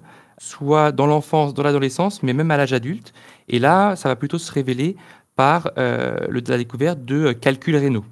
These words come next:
Alors en fait, euh, du coup, les signes cliniques qui vont être évocateurs, euh, ou qui vont faire, euh, consulter,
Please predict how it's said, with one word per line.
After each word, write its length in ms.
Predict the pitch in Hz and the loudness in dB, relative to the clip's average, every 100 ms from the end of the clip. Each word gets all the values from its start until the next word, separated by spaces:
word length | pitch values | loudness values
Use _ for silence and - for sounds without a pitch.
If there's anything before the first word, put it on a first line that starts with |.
| _ _ _ - | _ _ _ 0
Alors 200 | 127 131 | 2 2
en 80 | |
fait, 480 | 127 185 202 208 - - | 0 -2 -4 -6 -14 -6
euh, 240 | 135 120 | -4 -2
du 100 | 123 | -4
coup, 140 | 120 185 | -4 -2
les 100 | 143 | -2
signes 280 | - 175 170 | 0 -4 -2
cliniques 580 | - 165 170 - - _ _ _ | -2 -2 -2 -6 -20 _ _ _
qui 160 | - | -8
vont 180 | 127 147 | -2 0
être 200 | 143 - | 0 0
évocateurs, 600 | 135 135 131 - 147 143 | -2 0 -2 0 0 0
euh, 80 | 117 | -2
ou 40 | 113 | -4
qui 160 | - | -6
vont 140 | 113 110 | -8 -6
faire, 340 | - 147 139 | -2 -2 0
euh, 160 | 117 113 | -2 -4
consulter, 720 | 147 139 - 117 147 196 | -4 -4 -6 -10 -6 -6